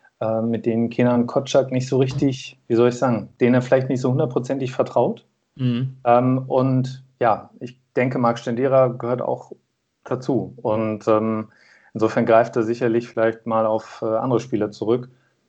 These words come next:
Speaker 1: Und ja, aber ich denke, dieses Spiel war auch, du hast es gesagt, Verletzung von Marvin Baccalords, dann, äh, Timo Hübers, der ja wirklich schon noch in der ersten Halbzeit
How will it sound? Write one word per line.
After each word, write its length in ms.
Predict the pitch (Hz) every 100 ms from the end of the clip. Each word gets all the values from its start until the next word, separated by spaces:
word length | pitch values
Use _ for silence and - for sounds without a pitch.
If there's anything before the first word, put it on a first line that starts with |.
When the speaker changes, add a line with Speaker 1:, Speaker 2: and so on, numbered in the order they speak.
| _ _ -
Speaker 1:
Und 800 | 110 104 104 104 101 - - _ _ _ _ _ -
ja, 380 | 98 98 - -
aber 160 | 113
ich 100 | 120
denke, 580 | 123 120 123 113 104 107 - _ -
dieses 160 | 120
Spiel 340 | - - 123 110
war 180 | 113 123
auch, 320 | 120 113 123
du 120 | 107
hast 180 | 113 123
es 140 | -
gesagt, 400 | 104 104 120 120
Verletzung 480 | - 110 117 120 117
von 160 | 117 107
Marvin 440 | 110 117 110 110
Baccalords, 640 | 117 120 110 110 107 -
dann, 300 | 110 107 107 113
äh, 320 | 107 104 101
Timo 260 | 120 117 113
Hübers, 360 | 135 127 120
der 140 | 117 113
ja 140 | 110
wirklich 420 | 120 123 120 - - 196
schon 240 | - 123 127
noch 200 | 123 120
in 80 |
der 100 | 107
ersten 280 | 117 - 113
Halbzeit 440 | 110 113 123 110